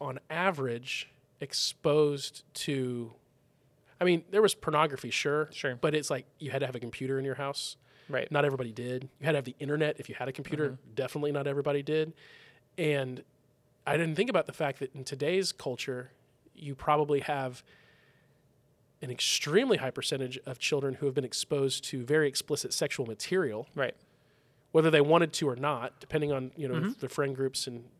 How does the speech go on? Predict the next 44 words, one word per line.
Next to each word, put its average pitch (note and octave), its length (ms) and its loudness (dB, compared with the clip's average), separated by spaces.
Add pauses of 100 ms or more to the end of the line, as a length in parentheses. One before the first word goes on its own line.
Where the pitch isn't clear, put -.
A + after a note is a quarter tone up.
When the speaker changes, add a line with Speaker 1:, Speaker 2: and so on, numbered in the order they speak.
(160)
Speaker 1:
whatever. C3+ 260 -2
Speaker 2:
No, G3+ 160 12
those D3 220 8
guys D3+ 280 10
you're C3+ 100 2
talking C#3 320 4
about B2 200 4
are A#2 60 2
the A#2 120 -2
same C3 260 2
guys A2+ 280 6
that, F#2 120 -2
like, G#2+ 240 2
showed A#2+ 320 2
me A2+ 120 -2
porn G#2+ 380 0
in A2+ 60 -8 (260)
Speaker 1:
Right. C#3 280 10
So F#3 120 10
Speaker 2:
middle F#3 140 12
Speaker 1:
now G#3 180 12
Speaker 2:
school. F3+ 100 12
Speaker 1:
that E3+ 80 8
guy's F3+ 200 12
not, E3+ 180 10 (200)
Speaker 2:
<laughs> - 200 -14
Speaker 1:
they're F3 140 8
like, D3 160 8
"Hey." D#3 380 8
Speaker 2:
Yeah, C3+ 400 8
Speaker 1:
they're, D#3 120 6
Speaker 2:
right. C3 140 10
Speaker 1:
and F3+ 260 4
that F#3+ 160 12
wasn't F3 180 8
even D3+ 140 4
an C3 100 0
option. C3+ 400 0
No C3 80 -2
one B2+ 80 4
Speaker 2:
Right. - 60 0
Speaker 1:
had C3 140 -2
a, A#2 160 -4 (140)
yeah. D3 200 -2